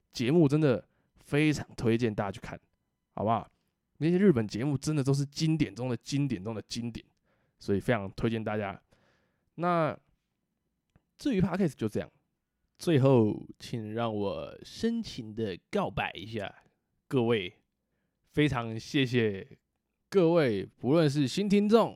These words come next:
啊，不论是以前的听众，不论是支持的听众，都非常的感谢，真的非常感谢。哇，我明明就没在更新了，都已经，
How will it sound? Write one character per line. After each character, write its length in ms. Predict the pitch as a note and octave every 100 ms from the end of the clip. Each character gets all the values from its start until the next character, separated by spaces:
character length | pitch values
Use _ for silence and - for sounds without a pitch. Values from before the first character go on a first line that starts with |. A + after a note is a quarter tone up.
| -
啊， 280 | - G2 F2+ -
不 100 | G#2+
论 100 | A2+
是 200 | A2+ A2
以 120 | G#2+
前 140 | G#2+ C3+
的 60 |
听 180 | D#3 F#3+
众， 320 | G3 C#3+ F#2+ _ _ _ _ _ _ _ _
不 100 | G#2+
论 140 | A#2
是 500 | A2+ B2 A2+ G2 F2+ - _ _ _ _ _
支 180 | A#3+ C4+
持 140 | G3+
的 100 | E3
听 160 | E3+ F#3+
众， 300 | F#3+ G#2 - _ _ - _ _ _ _ _ _ _
都 140 | C3+ B2+
非 80 |
常 80 | B2
的 60 | A2
感 180 | F#2+ E2
谢， 320 | G#2+ F2+ _ _ _ -
真 140 | C#3+
的 60 | C3
非 80 | B2+
常 100 | A#2
感 160 | F#2+
谢。 300 | G#2 G2 - -
哇， 280 | A#2+ E3 - _ _ _ _ _ _
我 140 | D3
明 160 | D3+ E3+
明 80 | G3+
就 100 | A#3
没 120 | F3
在 80 | G3+
更 180 | F#3+ F#3+
新 200 | F#3 F3
了， 100 | C#3+
都 240 | G#3 F3
已 20 |
经， 320 | F3+ G#3+ C4+